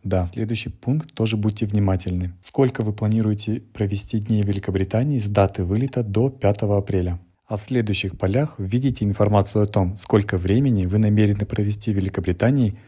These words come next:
в течение следующих трёх финансовых лет. Первый год, второй год и третий год. После этого введите информацию о том, в какую страну вы едете.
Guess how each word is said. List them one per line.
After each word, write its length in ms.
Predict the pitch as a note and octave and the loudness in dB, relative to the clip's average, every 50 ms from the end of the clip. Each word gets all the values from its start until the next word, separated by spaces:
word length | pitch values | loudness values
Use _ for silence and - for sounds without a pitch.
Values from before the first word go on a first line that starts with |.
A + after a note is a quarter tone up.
| _ _ _ _ _ | _ _ _ _ _
в 40 | - | -4
течение 460 | - - - - A#2 A2+ A2+ A2 G#2 | -2 -2 2 2 4 4 6 4 4
следующих 600 | G2+ - - A2+ A#2+ B2+ C#3 - - A#2+ - - | 2 2 2 2 2 2 2 0 0 -2 -4 -2
трёх 300 | - G2+ G#2 A2+ B2 - | 0 2 2 2 2 -2
финансовых 640 | - - A2 G2 F#2+ G2 G2 - - G#2 G2 F#2+ - | -4 -2 0 2 2 2 2 0 0 -2 -2 -2 0
лет. 300 | - G2+ - F2 - - - - _ _ _ _ _ _ _ _ _ _ _ _ _ _ _ _ - - - | 0 0 0 0 -2 -8 -20 -20 _ _ _ _ _ _ _ _ _ _ _ _ _ _ _ _ -20 -6 -2
Первый 280 | A2 G#2 G2+ G#2 A2+ | 0 2 2 2 2
год, 320 | A#2 B2+ C#3 D3 - - - - | 2 2 2 2 0 -4 -12 -18
второй 340 | - - G2+ F#2+ G2 G#2+ | -4 0 2 2 4 2
год 260 | G#2 - A2+ A2 - - - | 2 2 0 0 -2 -6 -8
и 60 | B2 | -8
третий 340 | - - - F#2+ F2 - F#2+ | -4 -2 -2 -2 -2 -2 -4
год. 300 | F#2 F#2 F2+ F2 - - - _ _ _ _ _ - | -4 -4 -4 -4 -8 -14 -20 _ _ _ _ _ -6
После 340 | A#2 A2+ - - - G#2 | -4 -4 -4 -4 -4 -4
этого 420 | - G#2 A#2+ C3 - - A#2 G2+ F2+ | -2 0 0 0 0 -2 -4 -4 -4
введите 560 | F2+ F#2 F#2 G2 A2 A2+ A#2 G#2 - - G2 | -4 -4 -2 -2 0 0 0 0 -2 -2 -4
информацию 600 | F2+ F2+ - F#2 F#2 F#2+ F#2+ G#2 G#2 - G2 F#2+ | -4 -4 -4 -4 -4 -2 -2 -2 -2 -2 -2 -2
о 40 | F#2+ F#2+ | -2 -2
том, 320 | - G2+ A2+ C3 - - - | -2 -2 -2 -2 -6 -10 -16
в 60 | - | -6
какую 360 | - - G#2+ - A#2 G#2+ G2+ F#2 | -4 -4 -2 0 2 2 2 0
страну 420 | - - - G2+ G2 A2 C#3 C#3+ | -2 -4 -4 0 0 0 0 0
вы 180 | A#2+ A2 A#2 A2+ | 0 2 2 2
едете. 500 | A2+ A#2 G#2+ F#2 E2+ - - F2+ F2 | 4 2 2 2 0 -2 -4 -8 -8